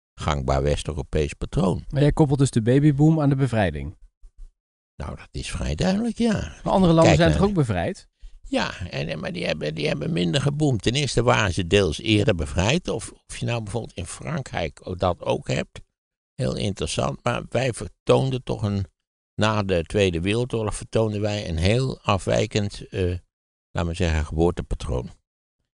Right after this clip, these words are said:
Speaker 1: Nederland was een beetje een, een, wij hadden het geboortepatroon van een derde wereldland, terwijl wij een eerste wereldland waren en zijn. En dat was natuurlijk vrij uniek. Dat is overigens ondertussen opgehouden. Dus we hebben ons sinds de late jaren zestig,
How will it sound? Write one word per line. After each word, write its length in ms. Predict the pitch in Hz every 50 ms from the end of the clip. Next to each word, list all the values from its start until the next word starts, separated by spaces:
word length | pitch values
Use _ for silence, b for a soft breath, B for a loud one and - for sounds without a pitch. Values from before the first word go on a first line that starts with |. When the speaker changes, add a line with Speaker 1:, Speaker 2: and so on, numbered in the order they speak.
| _ _ _
Speaker 1:
Nederland 340 | - 78 80 85 90 92 85
was 200 | 82 82 82 -
een 100 | 85 76
beetje 360 | 78 87 90 80 - - 80 78
een, 280 | 78 82 82 - 92
een, 180 | 85 80 78 - - - _ _ _ - - - -
wij 120 | 95 90
hadden 280 | 85 104 123 131 123 117
het 160 | 104 90 -
geboortepatroon 960 | - - 85 92 110 131 147 - 120 - - 107 - - - 107 104 101 92 85
van 260 | - 95 92 87 -
een 160 | - 85 80
derde 300 | 82 98 98 92 73 67
wereldland, 840 | 69 80 95 113 139 143 123 - 123 120 123 135 135 - - - -
terwijl 320 | - 110 104 101 104 107
wij 360 | 104 104 107 117 - - 98 95
een 140 | 92 101
eerste 420 | - - - 110 113 120 - - 117
wereldland 800 | 110 107 110 117 113 107 98 - 117 117 113 107 95 - - - - _ _ _ _ _
waren 500 | - 80 98 101 107 110 120 117 123 -
en 180 | - - - 120
zijn. 420 | - 160 156 139 - 127 - - _ _ - - - - _ _ _ _
En 120 | - - -
dat 180 | - - -
was 120 | - 85 -
natuurlijk 300 | - - - - - -
vrij 260 | - 82 80 65 -
uniek. 380 | 85 95 131 190 190 - -
Dat 140 | - 131 135
is 120 | 147 151 170
overigens 520 | 139 123 110 98 87 117 104 95 95 101
ondertussen 580 | 107 110 101 95 90 - - 98 85 - 76 76
opgehouden. 680 | 90 92 - - - 98 98 98 107 123 156 190 185 85
Dus 220 | - - 78 -
we 100 | - 71
hebben 260 | 73 73 64 73 71
ons 200 | 69 - - -
sinds 320 | - - 80 76 69 - -
de 100 | - 69
late 340 | 67 69 73 71 - -
jaren 240 | 76 71 67 67 67
zestig, 420 | - - - 73 73 - - -